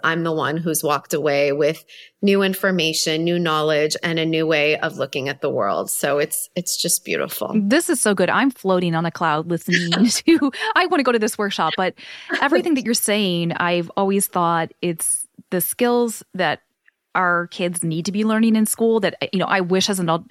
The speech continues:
Speaker 2: adult I had learned in school, but there's just, it's not, our system's not set up that way. But everything you said are the skills that are going to allow you to succeed in life. And by succeed, I mean have the <laughs> life that you want.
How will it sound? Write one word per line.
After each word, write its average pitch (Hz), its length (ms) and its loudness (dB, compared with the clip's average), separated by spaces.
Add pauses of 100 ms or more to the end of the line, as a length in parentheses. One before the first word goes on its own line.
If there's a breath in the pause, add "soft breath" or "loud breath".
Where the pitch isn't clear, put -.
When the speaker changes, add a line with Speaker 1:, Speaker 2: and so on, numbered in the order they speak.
(120)
Speaker 2:
adult 165 320 -2
I 175 80 -2
had 170 240 -6
learned 175 360 2
in 247 120 2
school, 262 280 0
but 233 140 -2
there's 202 240 -2
just, - 340 -4 (640 loud breath)
it's - 220 -2
not, 220 260 2
our 202 140 -4
system's 202 400 -2
not 170 200 -2
set - 260 -2
up 220 180 0
that 220 180 0
way. 160 160 0
But 160 240 -2 (260)
everything 269 380 2
you 202 140 2
said 214 540 0 (320)
are 220 160 2
the 208 120 0
skills 226 600 0
that - 180 -6
are 196 100 -4
going 190 280 0
to - 140 -6
allow 175 260 0
you 180 180 -2
to - 120 -6
succeed 180 500 -4
in 175 120 0
life. 160 360 -2 (380 loud breath)
And 196 100 2
by 190 140 4
succeed, 196 440 0
I 175 80 2
mean 170 160 0
have 180 280 -4
the 180 120 2
<laughs> 202 120 2
life 196 240 0
that 175 160 -2 (340 loud breath)
you 208 240 4
want. 190 640 0